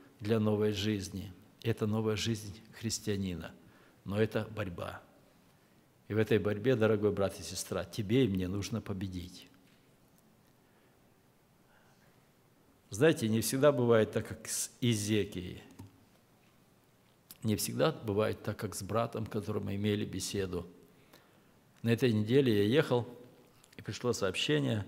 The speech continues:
что наш брат Мухаммед умер.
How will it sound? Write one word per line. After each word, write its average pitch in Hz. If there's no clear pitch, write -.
что 95
наш 98
брат 120
Мухаммед 107
умер. 87